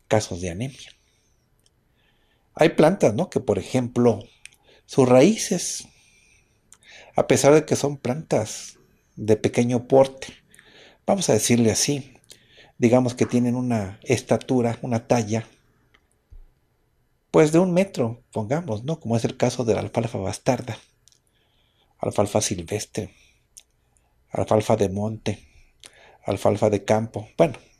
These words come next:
tiene muchos nombres. Todos se refieren a que es una planta que no está domesticada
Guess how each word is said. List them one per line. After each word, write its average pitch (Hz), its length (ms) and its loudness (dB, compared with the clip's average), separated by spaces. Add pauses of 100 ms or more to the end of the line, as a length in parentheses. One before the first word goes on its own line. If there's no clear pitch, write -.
(100)
tiene 113 320 -2
muchos 107 340 -4
nombres. 190 440 -2 (720)
Todos 107 260 6
se 139 100 6
refieren 143 440 4
a 123 100 -2
que 117 120 0
es 117 140 -2
una 113 260 -2
planta 110 340 -2
que 104 120 -4
no 104 100 -6
está 104 240 -4
domesticada 107 680 -4